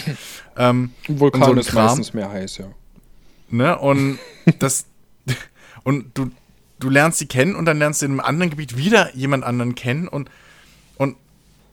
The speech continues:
Speaker 2: nichtsdestotrotz, und diese ganze Welt verbindet die aber zusammen und, und zeigt dir, ey, pass auf, deswegen kämpft Link.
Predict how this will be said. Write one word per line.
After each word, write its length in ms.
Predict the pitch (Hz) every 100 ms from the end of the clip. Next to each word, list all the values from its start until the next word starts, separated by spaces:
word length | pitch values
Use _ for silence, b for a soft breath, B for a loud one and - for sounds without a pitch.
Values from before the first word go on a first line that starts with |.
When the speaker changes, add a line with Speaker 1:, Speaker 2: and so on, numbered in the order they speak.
| _ _
Speaker 2:
nichtsdestotrotz, 760 | 131 143 156 165 156 - - 127
und 280 | 131 147 131
diese 160 | 147 139
ganze 320 | 147 175 147
Welt 160 | 147
verbindet 640 | - 143 - 180 202 202 180
die 120 | 170
aber 240 | 160 160
zusammen 520 | - 143 143 156 117
und, 200 | - 123
und 160 | 123 123
zeigt 260 | - - -
dir, 120 | 127
ey, 100 | 156
pass 200 | 147 139
auf, 220 | 147 - _ -
deswegen 540 | 175 180 - 160 160 156
kämpft 400 | 165 160 - 117
Link. 320 | 107 90